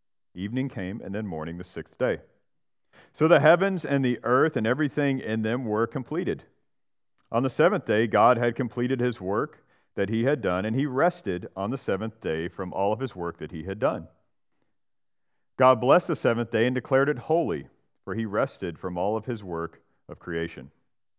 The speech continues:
These are the records of the heaven and earth concerning the creation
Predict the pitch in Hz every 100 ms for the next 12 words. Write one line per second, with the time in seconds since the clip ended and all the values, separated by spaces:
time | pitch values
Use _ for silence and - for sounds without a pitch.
0 | _ _ _ _ _ _ _ _ _ -
1 | 95 117 117 123 117 117 113 127 117 117
2 | 120 110 113 123 - 110 - 120 117 110
3 | - 113 117 120 139